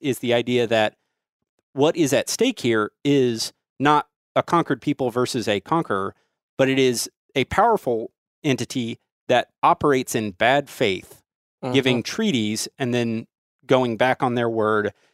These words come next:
Speaker 1: saying, "Here's how we're going to deal with you," and then discovering that that was a lie or a ruse to whatever. And so ultimately, what we're saying is, not only is this a people who was treated poorly in terms of they had the bad luck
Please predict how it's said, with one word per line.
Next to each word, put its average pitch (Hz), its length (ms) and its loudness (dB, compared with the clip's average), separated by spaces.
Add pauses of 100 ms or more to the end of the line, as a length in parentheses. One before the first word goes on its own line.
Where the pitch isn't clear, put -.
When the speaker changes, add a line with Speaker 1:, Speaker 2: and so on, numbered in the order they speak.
(180)
Speaker 1:
saying, 131 520 0
"Here's 165 280 0
how 147 140 4
we're 135 120 0
going 131 200 0
to 117 80 -4
deal 117 200 2
with 110 200 -2
you," 107 300 0
and 117 180 -2
then 113 260 -2 (200)
discovering 117 420 -2
that 113 180 -2
that 117 140 0
was 104 140 -6
a 107 60 -6
lie 131 500 2
or 113 300 -2
a 98 60 -2
ruse 131 500 -2
to 123 160 -6
whatever. 113 440 0 (300)
And 143 140 0
so 147 200 2
ultimately, 123 680 0 (260)
what 156 220 0
we're 139 100 2
saying 165 380 0
is, 107 340 -2 (300)
not 156 180 4
only 147 460 0 (160)
is 123 100 -2
this 139 180 0
a 117 100 -2 (180)
people 143 260 0
who 120 60 0
was 113 160 -6
treated 165 360 -2
poorly 120 400 -2
in 117 140 -6
terms 120 400 -4
of 120 340 -2 (600)
they 113 220 2
had 117 180 0
the 107 140 2
bad 117 260 2
luck 107 300 0